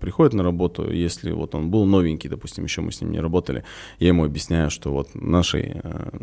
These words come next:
компании мы хотим видеть именно такой сервис, мы хотим понимать, что клиент доволен, чтоб я видел, не от тебя слышал, а от клиента ви-, увидел сам, потому что я сам на мероприятиях присутствую,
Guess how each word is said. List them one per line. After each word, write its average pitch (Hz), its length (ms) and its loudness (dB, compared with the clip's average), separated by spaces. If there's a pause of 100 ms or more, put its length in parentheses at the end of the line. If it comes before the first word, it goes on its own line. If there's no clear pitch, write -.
компании 87 400 0
мы 82 120 0
хотим 80 320 -4
видеть 80 360 -4
именно 71 320 -4
такой 82 240 -4
сервис, 76 360 -4
мы 78 100 -4
хотим 76 280 -6
понимать, 82 480 -2 (320)
что - 320 -2
клиент 92 580 2 (120)
доволен, 87 480 4
чтоб - 280 -4
я 95 180 6
видел, 110 500 4 (180)
не 104 160 2
от 95 100 0
тебя 120 240 4
слышал, - 480 -2
а 87 200 4 (120)
от 92 140 -4
клиента 98 500 4
ви-, 90 160 -2
увидел 101 420 4
сам, 175 200 4
потому 107 200 -2
что - 140 -4
я 85 40 0
сам 87 180 0
на 80 60 2
мероприятиях 80 580 -2
присутствую, - 580 -8